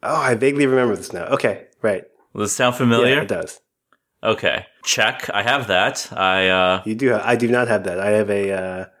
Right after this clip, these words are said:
Speaker 1: a Keurig machine, so no, that's not fussy.
Speaker 2: Okay, so y-, you need to step up your game, Jason.
Speaker 1: Well, sometimes it can be fussy. It's just not, <laughs>
Speaker 2: <laughs> But,
Speaker 1: it's just
Speaker 2: but
Speaker 1: not,
Speaker 2: no.
Speaker 1: yeah, sometimes it doesn't work. Sometimes I hit the button and I do, like, the large size and, like, maybe about,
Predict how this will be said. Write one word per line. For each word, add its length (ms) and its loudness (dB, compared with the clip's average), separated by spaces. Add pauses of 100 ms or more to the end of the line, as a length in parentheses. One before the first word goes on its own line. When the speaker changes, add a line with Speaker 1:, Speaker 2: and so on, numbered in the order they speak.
(200)
Speaker 1:
a 80 -8
Keurig 400 0
machine, 360 -6
so 120 -10
no, 260 -6 (160)
that's 160 -8
not 160 -4
fussy. 360 -10 (580)
Speaker 2:
Okay, 320 0
so 360 2
y-, 60 -6
you 320 -8
need 140 -4
to 80 -8
step 220 -2
up 120 -4
your 80 -2
game, 300 -2
Jason. 220 -2
Speaker 1:
Well, 40 -2
sometimes 320 0
it 40 4
can 100 0
be 80 0
fussy. 300 -8 (760)
It's 140 -4
just 160 -2
not, 160 2
<laughs> 200 2
Speaker 2:
<laughs> 220 0
But, 40 -6
Speaker 1:
it's 160 2
just 120 2
Speaker 2:
but 140 0
Speaker 1:
not, 160 0
Speaker 2:
no. 60 -4
Speaker 1:
yeah, 120 2
sometimes 320 2
it 80 -8
doesn't 220 2
work. 180 0
Sometimes 320 -2
I 60 4
hit 160 2
the 40 -2
button 380 0 (380)
and 180 0
I 60 4
do, 120 0
like, 140 2
the 80 0
large 320 2
size 340 0
and, 220 0
like, 460 0 (160)
maybe 320 -4
about, 280 -2